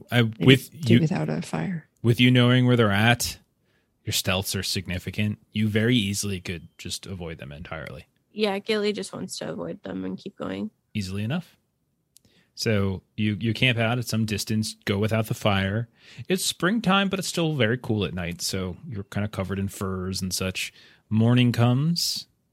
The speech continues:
Speaker 1: You again he-, smell a very faint smoke, and you know exactly where it's coming from. You bypass it entirely. You venture westward. Eventually, you push through the forests that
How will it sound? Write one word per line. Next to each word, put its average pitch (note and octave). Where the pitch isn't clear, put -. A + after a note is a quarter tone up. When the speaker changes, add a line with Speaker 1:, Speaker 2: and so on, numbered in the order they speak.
Speaker 1:
You G2+
again G#2+
he-, F2+
smell G#2
a G#2+
very G2
faint -
smoke, G#2
and F#2+
you F#2
know G2
exactly G2+
where G2+
it's -
coming F#2+
from. A2+
You G2
bypass G#2+
it -
entirely. G2
You F#2+
venture G#2
westward. G2
Eventually, G#2
you G2
push -
through G#2
the G2
forests F#2+
that F#2